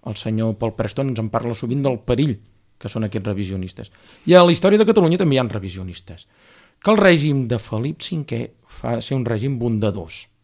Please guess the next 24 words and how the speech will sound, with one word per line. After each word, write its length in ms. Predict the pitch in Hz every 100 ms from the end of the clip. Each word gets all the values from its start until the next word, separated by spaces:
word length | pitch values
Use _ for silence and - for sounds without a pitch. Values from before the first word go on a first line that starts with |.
| _ _ _ - _ _
que 80 | 147
en 60 | 147
realitat 540 | 170 202 196 143 151 - - _
va 160 | 127 139
salvar 320 | - 156 139
Catalunya 640 | 151 151 139 127 123 143 160 - - -
de 180 | 127 135
l'endarreriment 800 | 135 131 127 127 123 123 135 143
medieval. 600 | 131 107 107 101 90 101 - _ -
I 80 |
ens 80 | 120
va 160 | 131 131
portar 440 | 147 131 135 135 147
les 220 | 135 131 123
llums 280 | 131 165 139
de 100 | 131
la 80 |
il·lustració, 800 | 123 123 117 - 113 - 127 156 156 _
del 240 | - 139 151
progrés 640 | - 131 113 117 156 156 - _ _ - _ _
i, 460 | 110 113 113 110 - _
i 120 | - 123
de 160 | 120
la, 120 | 120